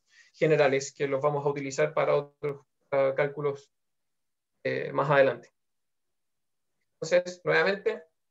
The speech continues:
creo que tuvimos suerte y, eh, encontramos la misma expresión. Estamos acá.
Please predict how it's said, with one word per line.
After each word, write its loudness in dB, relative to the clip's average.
creo 6
que 2
tuvimos 0
suerte 6
y, -6
eh, 2
encontramos 0
la 0
misma -2
expresión. -4
Estamos 0
acá. 0